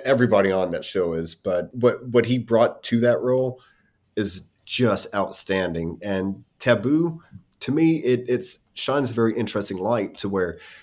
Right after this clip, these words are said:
uh, the vast majority of talent, they have their hand in the pot now as a producer to some extent.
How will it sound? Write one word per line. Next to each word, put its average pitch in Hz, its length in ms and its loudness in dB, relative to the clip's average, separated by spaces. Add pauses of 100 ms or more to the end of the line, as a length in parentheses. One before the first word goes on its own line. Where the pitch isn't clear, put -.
(140)
uh, 98 120 0
the 95 120 -6
vast 123 280 6
majority 113 640 2
of 92 520 4
talent, 139 720 0 (420)
they 104 120 4
have 117 200 4
their 104 160 2
hand 110 280 2
in 101 200 0
the - 80 -4
pot 131 300 0
now 90 460 -2
as 98 220 -6
a 87 60 -8
producer 95 600 -2
to 87 240 -12
some 80 240 -6
extent. 92 540 -4